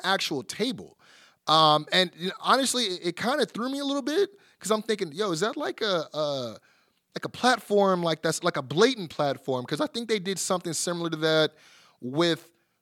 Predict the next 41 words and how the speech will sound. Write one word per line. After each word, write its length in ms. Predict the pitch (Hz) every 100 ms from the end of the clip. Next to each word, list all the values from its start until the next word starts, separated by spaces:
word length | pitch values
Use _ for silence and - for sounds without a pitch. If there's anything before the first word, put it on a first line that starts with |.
| _ _
the 100 | 151
Elimination 560 | 147 180 185 175 190 165
Chamber 340 | 175 151 147
earlier 240 | 139 139
this 200 | 131 127
year 180 | 139 131
where 80 | 127
they 140 | 135
had 180 | 147 139
somebody, 460 | - 143 139 139 127
or 140 | 143 147
not 140 | 180
the 60 | 147
Elimination 420 | 139 131 123 123
Chamber, 260 | - 117
I'm 100 | 123
sorry, 300 | 127 131 117
the, 240 | 110 113 117
um, 320 | 110 104 101 - _ _ _ _
w-, 160 | - 147
w-, 60 | 147
with 100 | 143
another 220 | 156 170
steel 220 | - 143
cage 260 | 131 123 117
match 280 | 120 113 -
where, 120 | 131
where 100 | 127
they 120 | 131
had 200 | 143 131
someone 300 | - 135 127
taking 340 | - 135 135 127 110
a, 60 | 120 113
a 80 |
spot. 240 | 113 - -
I 60 | 175
think 220 | 262 254
it 60 |
was 160 | 233 156
Braun 280 | 127 160 175
Strowman 600 | - - 160 151 127 120